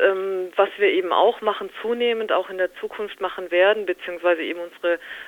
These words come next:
neue Schwesterorganisation Medica Afghanistan machen wird, ist eben, wie gesagt, auch die politische Arbeit und die Gesellschafts-,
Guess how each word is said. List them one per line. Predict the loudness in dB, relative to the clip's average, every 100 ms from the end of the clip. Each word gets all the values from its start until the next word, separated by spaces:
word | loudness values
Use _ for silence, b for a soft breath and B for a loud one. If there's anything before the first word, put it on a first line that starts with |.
| B
neue | -2 2 2
Schwesterorganisation | 0 -2 -2 0 0 0 -2 -4 -4 -8
Medica | -6 -6 -6 -8
Afghanistan | -6 -4 -6 -6 -6
machen | -4 -4 -4
wird, | -4 -4 B B B B -6
ist | -2 -2 -4 -18 -4
eben, | -2 -2 -2 -6 -6
wie | -6
gesagt, | -6 2 0 0 -8
auch | -8
die | -8 -14
politische | -10 -6 -4 -4 0 2
Arbeit | 2 4 2 2
und | -8
die |
Gesellschafts-, | -10 -2 0 0 -6 -8